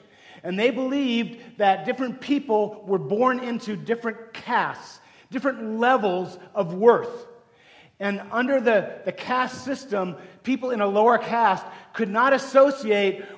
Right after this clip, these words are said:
or, or, or meet with or even speak to people in castes higher than themselves. It was an evil system,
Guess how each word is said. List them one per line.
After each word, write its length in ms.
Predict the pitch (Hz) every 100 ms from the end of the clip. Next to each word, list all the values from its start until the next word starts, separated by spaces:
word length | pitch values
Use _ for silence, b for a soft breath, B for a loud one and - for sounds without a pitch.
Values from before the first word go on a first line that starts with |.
| -
or, 280 | 208 208
or, 640 | 208 208 196 185 165 - - -
or 300 | 202 185 156 - - 220
meet 260 | 214 269
with 300 | 254 220 214
or 120 | 196
even 160 | 226 226
speak 400 | - - 285 220
to 120 | 214
people 340 | 175 233 233 214
in 140 | 180
castes 440 | - 165 220 202
higher 320 | - - 220 208
than 160 | 196
themselves. 720 | 190 180 - 156 127 - - B B B B
It 60 |
was 160 | 208 196
an 100 | 196 -
evil 360 | 262 302 285 262
system, 640 | - 226 - 170 170 226